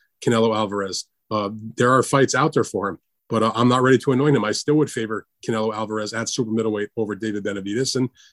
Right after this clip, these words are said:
maybe that fight will happen 'cause now he's the W B C's interim champion. At some point, you gotta figure he'll become the mandatory. You know, Canelo will play out his situation for the fall, be it against Bivol in a rematch or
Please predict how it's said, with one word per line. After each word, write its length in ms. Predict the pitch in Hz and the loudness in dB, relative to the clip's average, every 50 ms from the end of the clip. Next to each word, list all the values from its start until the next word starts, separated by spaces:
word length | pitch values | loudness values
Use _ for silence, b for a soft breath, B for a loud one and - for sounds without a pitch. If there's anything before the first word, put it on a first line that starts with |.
| b - | b -2
maybe 160 | 123 127 139 135 | 2 4 4 6
that 160 | 151 156 147 | 4 4 4
fight 100 | 165 160 | 4 4
will 120 | 151 143 | 4 6
happen 240 | 143 185 185 - 120 - | 4 4 2 0 -2 0
'cause 120 | 123 104 | 0 0
now 180 | 113 120 117 123 | 0 0 0 0
he's 140 | 127 104 | -2 -2
the 60 | 110 117 | -4 -4
W 280 | 110 131 120 123 127 | -4 -4 -2 -2 -2
B 100 | 123 123 | -4 -4
C's 240 | 113 - 123 110 120 | -4 -6 -8 -6 -6
interim 360 | 120 120 - - 123 117 113 | -6 -6 -4 -4 -4 -4 -4
champion. 480 | 101 - 104 104 101 - 139 151 151 - _ _ _ _ _ _ - | -4 -6 -8 -8 -6 -4 -4 -4 -4 -6 _ _ _ _ _ _ -10
At 140 | 110 101 | -10 -6
some 180 | - - 127 120 | -2 0 0 2
point, 280 | - 131 123 123 117 117 | 2 0 0 0 0 -2
you 80 | 113 | -2
gotta 180 | 110 117 110 110 | -2 -2 -2 -2
figure 280 | - - 117 117 117 | -4 -2 -2 -2 -2
he'll 100 | 104 120 | -2 -2
become 380 | 113 113 110 - - 117 113 110 | -4 -4 -4 -4 -4 -4 -4 -2
the 40 | 107 | -4
mandatory. 560 | 104 104 104 104 107 95 113 117 120 123 120 - | -4 -4 -6 -6 -6 -4 -4 -2 -2 -2 -4 -4
You 80 | - 107 | -6 -6
know, 180 | 107 104 107 _ _ _ _ _ _ _ _ _ _ _ _ _ _ _ _ _ _ | -4 -4 -6 _ _ _ _ _ _ _ _ _ _ _ _ _ _ _ _ _ _
Canelo 300 | - 143 123 123 127 123 | -2 0 2 4 4 4
will 100 | 120 110 | 2 2
play 220 | - - 123 120 | 2 2 0 2
out 120 | 117 120 113 | 2 2 2
his 140 | 120 107 - | 0 0 0
situation 480 | 127 113 - 117 117 117 110 - 113 104 | -4 -4 -4 -2 -4 -2 -4 -4 -8 -8
for 80 | 123 110 | -8 -8
the 80 | 98 | -8
fall, 260 | - - 113 110 113 | -6 -4 -2 -2 -2
be 160 | 110 113 113 113 | -2 0 -2 -2
it 80 | 107 | -2
against 380 | 110 104 113 107 101 - - - | -2 -2 -4 -4 -4 -6 -6 -4
Bivol 260 | 113 113 107 110 110 | -2 -2 0 0 0
in 80 | 104 104 | 0 -2
a 20 | |
rematch 400 | 101 107 110 113 117 117 - - | -2 -2 -2 -2 -4 -4 -6 -6
or 200 | 107 104 101 - | -6 -6 -6 -10